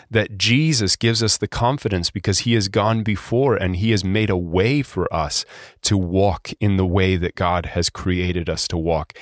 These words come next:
And then his Spirit is inside of us, empowering us to move in that way. If we look for a moment at the suffering of Jesus, we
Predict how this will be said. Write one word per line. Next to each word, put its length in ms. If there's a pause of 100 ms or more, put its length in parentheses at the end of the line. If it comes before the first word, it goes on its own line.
(180)
And 160
then 120
his 180
Spirit 580 (220)
is 160
inside 580
of 120
us, 160
empowering 800 (400)
us 300
to 120
move 460
in 120
that 220
way. 320 (1700)
If 200
we 240
look 300
for 200
a 60
moment 480
at 160
the 80
suffering 640
of 180
Jesus, 800 (3000)
we 400